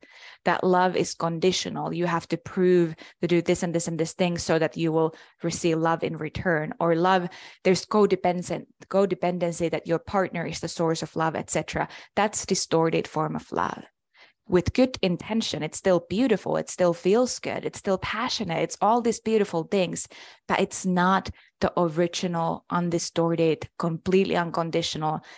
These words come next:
eternal love, right? There's a huge difference.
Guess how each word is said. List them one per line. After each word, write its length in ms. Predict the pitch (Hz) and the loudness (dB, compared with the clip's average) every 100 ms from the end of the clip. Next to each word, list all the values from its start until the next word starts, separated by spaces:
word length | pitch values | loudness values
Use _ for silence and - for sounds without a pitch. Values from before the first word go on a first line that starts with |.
| - | -14
eternal 640 | - 175 - 175 165 156 135 | -4 -2 0 2 2 0 -2
love, 340 | - 104 - 190 - - | -2 -2 -2 -8 -14 -8
right? 200 | 165 165 | -6 -2
There's 160 | 170 | -2
a 60 | 156 | -2
huge 440 | - 190 180 - | -4 -2 -2 -2
difference. 540 | - 165 - - - | -2 -4 -6 -10 -12